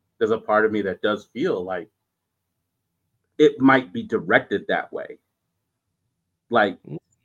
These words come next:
Speaker 1: they want you to be a little, be like, "Oh, man, like, are they," like, they, they almost want you to feel like they're phoning it in. And so it, and that is the con-, the con-, the ending kinda contrast.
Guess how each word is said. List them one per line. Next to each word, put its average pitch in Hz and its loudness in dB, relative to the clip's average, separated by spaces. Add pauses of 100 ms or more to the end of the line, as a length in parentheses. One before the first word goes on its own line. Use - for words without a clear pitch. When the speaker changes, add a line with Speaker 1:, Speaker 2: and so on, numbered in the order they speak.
(340)
Speaker 1:
they 147 10
want 120 0
you 120 -2
to 107 0
be 107 -8
a 101 -6
little, 101 -2
be 110 -2
like, 101 -2
"Oh, 156 2
man, 131 -6
like, 95 -10
are 98 -6
they," 156 -8 (100)
like, 113 -4 (320)
they, 147 4
they 147 4
almost 147 4
want 120 0
you 131 -2
to 120 -4
feel 117 -2
like 107 -2
they're 101 -2
phoning 104 -4
it 95 -8
in. 90 -10 (1080)
And 131 0
so 117 4
it, 113 0
and 120 0
that 113 2
is 113 -6
the 104 -6
con-, 117 -4
the - -4
con-, - -8
the - -8
ending 110 -4 (400)
kinda 107 -2
contrast. 107 -2